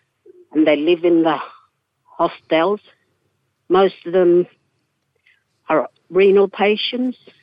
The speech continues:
and they have families that live with them. Plus, we have many of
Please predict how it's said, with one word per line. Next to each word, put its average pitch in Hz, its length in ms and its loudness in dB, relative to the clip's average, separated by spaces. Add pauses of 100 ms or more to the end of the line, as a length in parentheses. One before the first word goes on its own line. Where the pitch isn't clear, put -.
(440)
and 156 600 0 (1080)
they 170 160 0
have 165 180 -4
families 202 480 0 (100)
that 175 160 -6
live 185 180 0
with 214 220 -4
them. 269 260 0 (1500)
Plus, 185 400 -2 (120)
we 165 140 0
have 165 280 -4 (1160)
many 190 320 4
of 175 160 -2